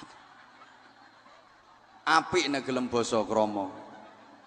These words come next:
Ora ae wong kene nyeluk bojo, "Ti," ora mesra blas.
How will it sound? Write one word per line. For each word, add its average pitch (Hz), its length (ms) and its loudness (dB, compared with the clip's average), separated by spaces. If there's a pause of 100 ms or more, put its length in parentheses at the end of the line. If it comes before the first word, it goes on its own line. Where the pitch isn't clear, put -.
(540)
Ora 165 640 10
ae 113 80 0
wong 131 160 0
kene 131 240 2
nyeluk 139 320 2
bojo, 123 400 -2
"Ti," 277 560 10
ora 120 240 0
mesra 113 320 0
blas. 101 320 -4